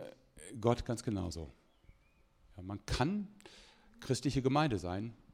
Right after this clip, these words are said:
und der Glanz und die Schönheit Jesu geht trotzdem verloren, weil er keine Rolle spielt oder nicht die Rolle spielt, die er soll. Es wird von ihm geredet, aber er wird nicht geliebt. Erschreckend, dass es so ist,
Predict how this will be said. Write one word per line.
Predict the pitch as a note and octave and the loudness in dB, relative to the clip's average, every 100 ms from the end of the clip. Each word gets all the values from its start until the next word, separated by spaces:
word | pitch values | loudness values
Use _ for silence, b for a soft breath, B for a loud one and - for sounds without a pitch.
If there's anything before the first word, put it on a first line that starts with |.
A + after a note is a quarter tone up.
| - - b b b b - | -20 -20 b b b b -6
und | G2+ G2+ | -4 -2
der | |
Glanz | F#2 F#2 F#2 C#3+ D3 G#2+ | -2 -2 0 0 -2 -6
und | |
die | G2 | -6
Schönheit | - A#2 A#2 A2+ | -2 0 2 0
Jesu | G2+ G2+ G#2 | -2 0 -2
geht | F#2+ | -6
trotzdem | - G2+ - G2 | -8 -8 -8 -6
verloren, | G#2 F#2 F2 D2 | -4 -4 -4 -6
weil | D2+ F#2 | -6 -6
er | |
keine | - G#2 A2 | -4 -2 0
Rolle | B2 B2 | 2 2
spielt | G#2 - F2 - - _ _ _ _ _ | 0 -6 -8 -10 -20 _ _ _ _ _
oder | G2+ G2+ | -2 0
nicht | G2+ - | 0 0
die | B2 | 2
Rolle | A#2+ A2 | 4 4
spielt, | - G#2 | 0 0
die | A2+ | 2
er | A2+ | 4
soll. | C3+ G#2+ D#2+ B B B | 6 4 2 B B B
Es | - | -2
wird | A#2+ | 0
von | B2+ B2 | 2 2
ihm | A2+ | 4
geredet, | A2 G2+ A2+ C3 - - b b b b _ | 4 4 2 -2 -6 -18 b b b b _
aber | G#2 G2+ | 2 4
er | |
wird | G2 G#2 | 4 2
nicht | G2 | 0
geliebt. | - F2 E2+ - - - _ B B B B B B - | 0 -4 -6 -10 -14 -14 _ B B B B B B 6
Erschreckend, | C3+ - E3 G#3 D#3+ | 8 10 8 6 6
dass | C3 | 4
es | A2 | 4
so | B2 | 6
ist, | A#2 C3+ - | 6 6 0